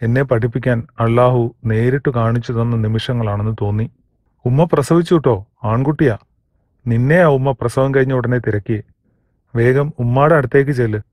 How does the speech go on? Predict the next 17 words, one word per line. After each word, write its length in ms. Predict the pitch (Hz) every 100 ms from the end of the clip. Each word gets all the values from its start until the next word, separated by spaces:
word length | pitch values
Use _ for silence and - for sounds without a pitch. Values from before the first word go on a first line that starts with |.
| _ _ _ _ -
ആ 160 | 123 147
പിന്നെ, 400 | 117 127 156 107 _ -
മോളാള് 460 | 110 117 156 147 165
ഉഷാറാട്ടോ. 720 | - 139 160 151 120 98 - _ _ _
ഉമ്മാനെ 340 | 110 113 131 147
ഇത്രയും 380 | 131 131 143
കെയർ 280 | 160 131 135
ചെയ്തതുകൊണ്ടാ 520 | 147 156 160 160 151
ഓപ്പറേഷൻ 560 | 143 113 117 135 135 139
ഇല്ലാതായേ" 500 | 120 123 123 113 107 - _ _ _
എന്ന് 200 | 117 117
ഡോക്ടർ 320 | 120 120 117 127
പറഞ്ഞപ്പോ 460 | 120 123 131 120 113 _ _ -
എനിക്ക് 400 | 113 117 113 113 -
വല്ലാത്ത 460 | 110 110 127 131
അഭിമാനം 560 | 110 98 98 113 117 117
തോന്നി. 320 | 104 101 104